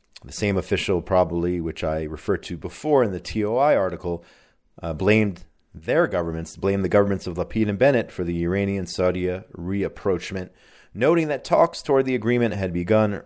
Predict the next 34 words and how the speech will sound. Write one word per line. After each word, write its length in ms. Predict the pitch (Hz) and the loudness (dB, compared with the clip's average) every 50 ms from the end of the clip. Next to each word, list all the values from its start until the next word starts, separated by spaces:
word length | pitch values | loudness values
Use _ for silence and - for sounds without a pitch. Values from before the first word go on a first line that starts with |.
| - | -4
already 460 | 98 92 90 90 90 90 90 92 87 85 | -2 0 0 2 2 2 0 0 -2 -2
last 500 | 85 92 104 117 131 139 - - - - | -2 0 0 2 0 0 -2 -6 -6 -2
year 340 | 92 90 87 85 85 85 | 0 2 2 2 2 0
when 220 | - 92 87 87 85 | -2 -4 -6 -4 0
they 160 | 104 147 175 | 2 4 4
were 160 | 160 110 87 | 4 4 2
in 80 | 82 76 | -2 -4
power. 380 | 80 80 67 67 67 - - _ _ _ _ _ _ _ _ _ _ _ - | -8 -8 -10 -10 -12 -16 -20 _ _ _ _ _ _ _ _ _ _ _ -8
Negotiations 720 | 95 90 107 120 127 123 - 147 151 156 139 151 139 - | 0 4 6 6 6 6 2 2 2 2 0 0 -4 -2
for 100 | - 143 | -2 -2
this 180 | 131 127 123 - | -2 -2 -2 -2
deal 220 | - 131 127 120 | 2 4 4 4
started 420 | 117 - - 127 123 127 127 123 120 | 2 2 0 2 2 2 2 0 0
about 240 | 117 113 113 117 120 | 0 2 2 2 2
a 40 | |
year 220 | 123 139 165 180 151 | 0 0 2 2 2
ago 240 | 110 90 90 92 95 | 2 2 2 2 2
with 160 | 92 - 80 | 0 0 -2
a 40 | 82 | 0
round 260 | 90 95 98 104 101 | 2 2 2 2 2
of 80 | 90 | 2
at 80 | 98 76 | 0 0
least 240 | 95 104 98 - - | -2 -4 -6 -8 -4
five 280 | - 113 120 135 135 | -2 2 2 2 2
meetings, 500 | 127 139 156 170 120 80 73 69 65 - | 0 0 -2 -2 -2 -2 -4 -6 -10 -12
including 380 | - 76 - - 95 90 92 92 | -14 -14 -8 -6 -4 -2 -2 -2
the 80 | 87 87 | 0 2
arrival 480 | 87 92 95 104 98 98 104 101 92 | 2 4 4 4 4 4 2 2 2
of 140 | 85 76 73 | 0 -4 -6
senior 400 | - - - 120 117 117 120 113 | -6 -4 -2 -2 0 0 0 0
Saudi 320 | 107 - 113 104 101 95 | 0 2 2 2 2 2
officials 380 | 87 - - 117 104 101 92 - | 0 -2 -2 -4 -4 -4 -6 -6
in 80 | 101 98 | -4 -2
Iran 480 | 95 95 98 101 98 98 101 101 101 | 0 2 2 4 4 4 2 0 -2